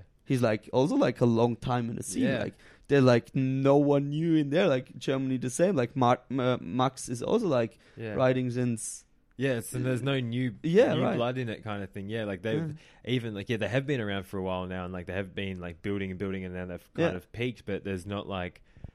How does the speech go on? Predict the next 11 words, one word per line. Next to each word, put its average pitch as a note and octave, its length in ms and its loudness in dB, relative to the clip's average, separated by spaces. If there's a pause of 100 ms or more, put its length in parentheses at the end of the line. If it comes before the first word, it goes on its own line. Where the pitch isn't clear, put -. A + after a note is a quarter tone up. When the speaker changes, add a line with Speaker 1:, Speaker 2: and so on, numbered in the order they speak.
(140)
Speaker 2:
there's G2 140 -8
not A2 120 -4
that G#2 160 -6
many F#2+ 200 -4
guys F#2 260 0
behind F#2+ 400 -4
them F#2+ 80 -6
that F2+ 120 -6
are F2+ 40 -4
coming F2+ 320 -6
through, G2 260 2